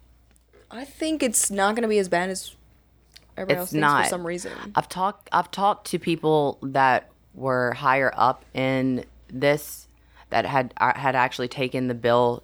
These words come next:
Speaker 2: to, you know, try to change stuff for Louisiana, and some elected officials,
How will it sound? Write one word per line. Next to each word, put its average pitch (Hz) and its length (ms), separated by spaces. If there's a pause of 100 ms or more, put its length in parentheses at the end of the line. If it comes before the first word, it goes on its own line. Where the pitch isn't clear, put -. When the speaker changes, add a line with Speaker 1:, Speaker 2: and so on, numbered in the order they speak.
(140)
Speaker 2:
to, 123 560
you 127 100
know, 120 300 (180)
try 120 200
to 120 100
change 120 480 (320)
stuff - 340
for 131 180
Louisiana, 139 640 (540)
and 127 260
some 120 340 (300)
elected 127 420
officials, 147 680